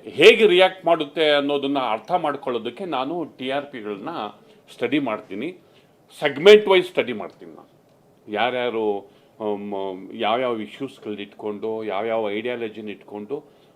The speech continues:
ಮಾಡ್ತಾರೆ ಅಂತ ಸೆಗ್ಮೆಂಟ್ ವೈಸ್ ಸ್ಟಡಿ ಮಾಡ್ತೀನಿ.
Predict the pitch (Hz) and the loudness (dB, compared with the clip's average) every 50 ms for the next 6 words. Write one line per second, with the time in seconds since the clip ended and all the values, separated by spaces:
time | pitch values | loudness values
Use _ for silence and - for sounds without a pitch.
0 | _ - 104 113 117 - - 107 104 101 101 104 - 151 - - 113 101 92 117 | _ -6 -6 -6 -6 -6 -8 -8 -6 -6 -8 -10 -12 -14 -10 -8 -10 -8 -6 -4
1 | 143 139 120 - - 104 127 135 - - 165 143 120 110 95 85 80 - _ - | -4 -4 -4 -4 -6 -8 -8 -8 -10 -14 -12 -12 -12 -12 -12 -14 -16 -18 _ -20
2 | - - | -20 -20